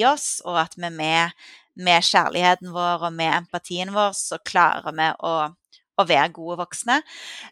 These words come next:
Men jeg, jeg tenker også at, eh, altså, ordet å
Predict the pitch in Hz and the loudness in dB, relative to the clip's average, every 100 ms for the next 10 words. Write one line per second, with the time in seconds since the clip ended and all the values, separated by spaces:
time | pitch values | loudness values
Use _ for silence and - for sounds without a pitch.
0 | _ - 196 196 196 - - 196 202 190 | _ -12 -2 0 0 -4 -4 -4 -2 -6
1 | 165 - 185 208 220 - - 190 185 180 | -6 0 0 2 -2 -4 -2 2 2 2
2 | - _ _ 214 214 - 233 233 285 269 | -2 _ _ -4 -4 -6 -8 -4 -2 2
3 | 254 - - | 2 2 -4